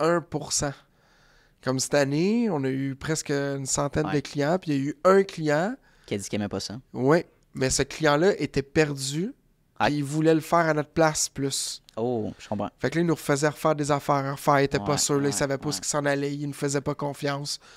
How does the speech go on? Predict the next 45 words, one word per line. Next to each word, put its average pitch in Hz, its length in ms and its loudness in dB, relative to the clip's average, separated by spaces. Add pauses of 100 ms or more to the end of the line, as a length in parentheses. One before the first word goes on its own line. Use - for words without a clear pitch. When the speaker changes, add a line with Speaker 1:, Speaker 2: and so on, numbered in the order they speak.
(200)
Speaker 1:
Pourtant, 160 220 -2
il 214 120 2
est 190 40 6
venu 165 140 0
me 156 100 -2
voir 175 160 4
pour 170 140 -2
une 156 60 0
expertise. 165 840 -6 (800)
Nous, 208 240 4
là, 196 200 6
nos 175 120 2
clients, 170 280 2
souvent, 175 280 0
on 175 40 0
va 160 100 2
arriver 151 200 -2
avec 151 400 -2 (920)
trois 180 320 2
choix, 175 360 -2 (120)
deux 170 300 2
choix 180 240 -2
ou 170 80 -4
trois 156 280 -4
choix. 156 480 -2
Speaker 2:
C'est - 100 -18
ça. - 140 -10 (500)
Speaker 1:
On 123 80 -2
les 139 260 0
explique, 185 500 0
c'est - 160 -4
montré 139 420 -4
sur, 147 300 -4
tu - 60 -10
sais, 202 60 -4
quand 185 140 -4
je - 60 -10
te 156 80 -4
parlais 147 280 -4
d'offrir 147 400 -6
un 143 60 -6
service, 131 460 -2
une 143 100 0
Speaker 2:
Mhm. 160 60 6
Speaker 1:
expérience, 151 540 -2